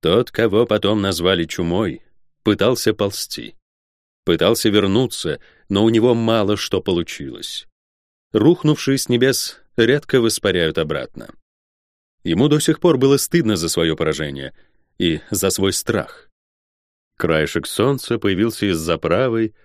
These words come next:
самой пушистой сосны. Лейрон прикрыл глаза, чувствуя на лице тепло лучей, а затем неохотно сел. Краткое время отдыха после тренировочного поединка прошло.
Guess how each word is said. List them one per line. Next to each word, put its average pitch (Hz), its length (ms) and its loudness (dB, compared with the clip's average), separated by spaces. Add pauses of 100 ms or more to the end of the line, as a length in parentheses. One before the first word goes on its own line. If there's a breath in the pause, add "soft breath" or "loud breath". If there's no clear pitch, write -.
самой 147 380 -2
пушистой 104 580 -2
сосны. 60 640 -8 (580)
Лейрон 78 440 0
прикрыл 92 360 0
глаза, 85 440 0
чувствуя 120 420 0
на 113 80 2
лице 110 340 2
тепло 98 300 -2
лучей, 87 500 -2 (520)
а 85 100 0
затем 87 640 -2
неохотно 85 580 0
сел. - 400 -8 (880)
Краткое 120 440 2
время 131 360 2
отдыха 117 520 0
после 101 320 0
тренировочного 95 680 0
поединка 107 560 0 (120)
прошло. 113 560 -2